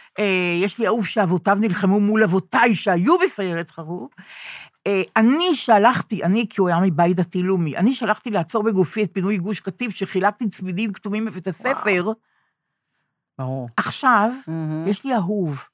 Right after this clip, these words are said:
Speaker 1: ערבי מקו התפר. פנו אליי המונים בקשר לשיר הזה,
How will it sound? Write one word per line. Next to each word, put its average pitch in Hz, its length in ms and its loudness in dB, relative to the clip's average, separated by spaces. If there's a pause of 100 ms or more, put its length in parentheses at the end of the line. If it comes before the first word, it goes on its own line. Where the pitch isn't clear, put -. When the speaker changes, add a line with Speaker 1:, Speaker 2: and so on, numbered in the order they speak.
(360)
Speaker 1:
ערבי 170 680 2 (400)
מקו 180 320 -2
התפר. 151 540 -8 (1500)
פנו 247 320 0
אליי 285 180 2
המונים 208 480 2
בקשר 156 320 -6
לשיר 156 360 -10
הזה, 175 360 -8